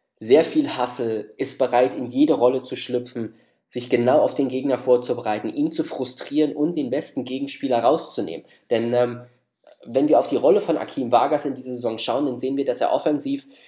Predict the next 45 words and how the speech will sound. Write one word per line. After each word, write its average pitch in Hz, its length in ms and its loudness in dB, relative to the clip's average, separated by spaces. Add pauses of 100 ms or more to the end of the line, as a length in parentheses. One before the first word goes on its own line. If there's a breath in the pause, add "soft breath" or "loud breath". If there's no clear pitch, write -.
(140 loud breath)
mal 120 160 0
immer 139 200 0
wieder 127 220 2
Höhen 131 180 0
und 117 120 -4
Tiefen 113 300 -10
hat. 95 120 -6
Es 98 100 -14
gab - 260 -6
viele 151 240 -6
Spiele, 135 500 -4 (420)
wo 123 100 -2
er 113 460 0
überhaupt 131 260 4
gar - 120 0
keine 143 200 0
Punkte 135 320 -8
gemacht 117 320 -8
hat 110 140 -12
oder 104 240 -10
wo 120 100 -6
er, 110 200 -6 (440 soft breath)
ähm, 117 300 -12
nicht 123 240 -12
wirklich - 260 -12
gut 143 160 -4
aus 110 140 -4
dem 110 120 -6
Feld 139 280 -2
getroffen 117 420 -10
hat, 123 160 -2 (380 loud breath)
dies - 160 0
allerdings 127 420 0
mit 127 140 -6
exzellenter 123 560 -4
Verteidigung 117 540 -6
wieder 107 180 -4
wettmacht. - 480 -10
Und 104 80 -14
das - 120 -10
in 107 100 -6
jeder 117 260 0
Partie. - 500 -8 (1160)
Jeden 139 300 0
Gegenspieler, 139 720 -2